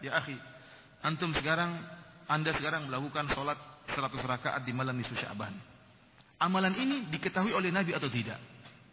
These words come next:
Cuma ada dua jawabannya, Nabi tahu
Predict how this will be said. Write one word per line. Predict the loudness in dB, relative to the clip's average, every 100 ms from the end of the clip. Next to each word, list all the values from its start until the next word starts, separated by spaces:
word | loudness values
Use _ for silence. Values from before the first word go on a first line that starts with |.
| -20 -20 -20 -20 -20 -20 _ _ -20 -20 _ -4
Cuma | 0 4
ada | 4 4
dua | 0 0
jawabannya, | 0 0 0 2
Nabi | 2 2 2
tahu | 2 0 0